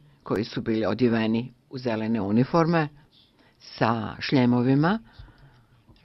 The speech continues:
Imali su tenkovsku podršku i otvarali su vatru na dosta organizovan i profesionalan način. Tužilac, a u smislu naoružanja,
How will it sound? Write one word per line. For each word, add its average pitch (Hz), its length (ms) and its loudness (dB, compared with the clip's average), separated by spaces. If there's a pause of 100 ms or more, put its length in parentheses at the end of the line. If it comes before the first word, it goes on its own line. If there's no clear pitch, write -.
(600)
Imali 131 360 -2
su 131 140 -10
tenkovsku 117 480 -6
podršku 127 580 -4 (880)
i 139 180 0
otvarali 131 760 2
su 131 280 -6
vatru 123 720 -2
na 92 400 -12
dosta 139 400 0
organizovan 113 760 -2
i 120 60 -4
profesionalan 110 760 -2
način. 107 600 -2 (600)
Tužilac, 123 480 -4 (1080)
a 123 200 0
u 131 80 -2
smislu 233 480 0
naoružanja, 151 800 0